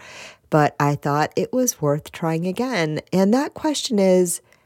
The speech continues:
how do I know if something's a sign? Right?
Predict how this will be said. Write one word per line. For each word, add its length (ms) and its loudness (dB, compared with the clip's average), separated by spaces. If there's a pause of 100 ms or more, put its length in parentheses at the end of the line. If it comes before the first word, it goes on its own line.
(240)
how 200 0
do 180 2
I 120 4
know 260 8
if 80 4
something's 480 0
a 80 2
sign? 560 -2 (260)
Right? 420 2